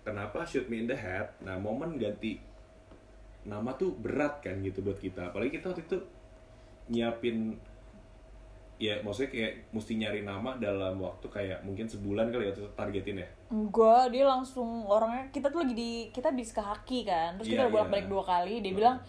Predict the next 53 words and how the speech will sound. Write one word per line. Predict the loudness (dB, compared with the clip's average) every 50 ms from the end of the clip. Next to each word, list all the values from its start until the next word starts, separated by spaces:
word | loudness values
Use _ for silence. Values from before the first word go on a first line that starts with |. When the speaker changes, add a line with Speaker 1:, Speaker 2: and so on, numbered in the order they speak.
| -16 -18 -12 -2
Speaker 2:
"Udah | 2 2 4 4
nggak | 2 2
bisa, | 2 0 4 6 6 6
Mbak, | 8 8 8 8 6 6 2 0
coba | 0 0 2 4 4 4
deh | 6 4
udah | 4 4 2 4
cari | 4 4 4 4
aja | 2 2 2
yang | 2 4 4
lain." | 4 6 6 6 4 4 2
Speaker 1:
Iya, | 0
Speaker 2:
Soalnya | 2 2 4 6 6 4 4 2 2 2
Speaker 1:
iya. | 2 2
Speaker 2:
dari, | 2 0 -2 -4 -8 -14 -20 -20 -18
sebenarnya | -10 -8 -4 -2 2 4 4 4
sih | 4 2 4
belum | 4 4 4
ada | 2 0 0 0 -2
su | -2 -4 -2 -2 0 2 4
atau | 2 2 2 2 2 4 4
apa | 2 2 4 4 4
dari | 4 4 2 0 -2 -4 -6 -8
si | -8 -8 -6 -4 -4 -4 -4 -4 -2 -2 -2 -2 0
orang | 0 2 2 2 0
yang | 0
mendaftarkan | 0 -2 -4 -4 -4 -2 -2 -2
Speaker 1:
Iya, | -2 -2
Speaker 2:
tersebut. | -2 -2 2 4 4 6 6 6 4 2
Speaker 1:
cuman | 0
kan | -2 -4 -4
kita | -4 -4 -2 -2
namanya | -2 -2 -2 -2 -4
usaha | -4 -4 -4 -4 -4 -4
pengen | -4 -6 -6 -4 -6 -6
ada | -6 -6 -4 -4 -2 -2 -2 -4 -6 -6
kedamaian | -8 -8 -4 -4 -4 -2 -2 -2 -2 -4 -4
hati | -6 -8 -10 -10 -6 -6 -4 -4
ya | -4 -6 -6
gitu. | -6 -6
Speaker 2:
Iya, | -4
Speaker 1:
Kayak | -2 -2 -2 0
Speaker 2:
terus | 0 -2 2
dia | 2
Speaker 1:
maksudnya | 2 2 2 2
Speaker 2:
bilang, | 2 2 4 4 4 4
Speaker 1:
kita | 2 2 2
Speaker 2:
daripada | 2 2 2 2
Speaker 1:
juga | 2 4 2
Speaker 2:
nanti | 2 2 2
Speaker 1:
tidak | 0 0 0
bermaksud | -2 -2 -2 -4 -4 -2 -2 -2 -2 -2 -6 -12 -14
Speaker 2:
Heeh. | -12 -8 -6 -4 -2 -2 -2 -2